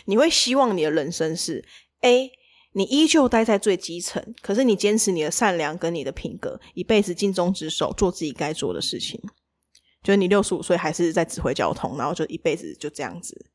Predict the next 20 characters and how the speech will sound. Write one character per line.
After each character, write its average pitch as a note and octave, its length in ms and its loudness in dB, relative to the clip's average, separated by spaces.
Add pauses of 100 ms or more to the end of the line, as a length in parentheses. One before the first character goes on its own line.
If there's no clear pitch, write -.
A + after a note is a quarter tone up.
(840)
那 A3+ 120 0
还 - 220 -6
是 G#3+ 120 -4
B， A#3 440 -2
你 G3+ 120 2
会 D4+ 120 6
成 G#3+ 300 2
为 F3+ 340 4
一 A3+ 80 -2
个 F#3+ 160 2
高 F#3+ 240 4
层， - 340 -6 (160)
丰 A3+ 300 0
衣 G#3+ 180 -8
足 F3 240 -4
食， - 300 -8 (100)
买 D#3+ 180 -4
车 F#3+ 280 -4
买 F3+ 180 -4
房， - 260 -12